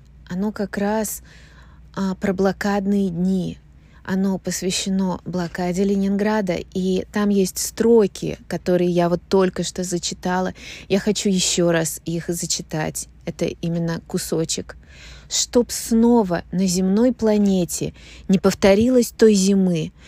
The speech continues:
нам нужно, чтобы наши дети об этом помнили, как мы". Это очень важно. А сейчас я зачитаю все стихотворение. "В блокадных днях мы так и не узнали,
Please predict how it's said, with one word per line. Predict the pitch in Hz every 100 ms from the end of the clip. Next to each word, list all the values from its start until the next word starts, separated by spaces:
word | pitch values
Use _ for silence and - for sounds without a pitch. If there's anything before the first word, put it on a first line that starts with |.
| - -
нам | 220 240 233 233
нужно, | 254 269 214 185 165
чтобы | - - 185 180
наши | 190 185 185 -
дети | 170 165 214 233 - 190 - - - -
об | 190 160
этом | 208 226 - 208
помнили, | - - 208 202 190 185 175 160 165 -
как | - 185 - 185
мы". | 180 185 170 - - - -
Это | - - 233 -
очень | 233 - 240 226 -
важно. | 180 202 196 196 180 170 160 160 - - - -
А | 185
сейчас | - 226 - 214
я | 170 175 -
зачитаю | 180 180 185 185 180 180 -
все | - - 180
стихотворение. | - 170 175 160 156 156 156 170 185 - - - - - - - - -
"В | 170
блокадных | 196 180 - 277 262 254 208 202
днях | 202 170 170 - - -
мы | 185 180
так | 202 214 233
и |
не | 214 208
узнали, | 202 185 180 170 156